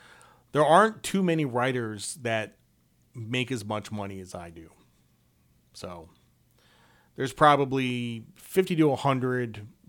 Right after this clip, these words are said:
writers in the world that make a million dollars a year. So choose your career wisely. Your parents will tell you that you want to pursue your happiness.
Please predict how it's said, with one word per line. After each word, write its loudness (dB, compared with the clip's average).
writers -4
in -8
the -8
world -8
that -10
make -12
a -12
million -12
dollars -14
a -16
year. -20
So -16
choose 2
your -2
career -2
wisely. -8
Your 0
parents 2
will -2
tell 0
you 0
that -6
you -2
want 0
to -2
pursue -2
your 2
happiness. -8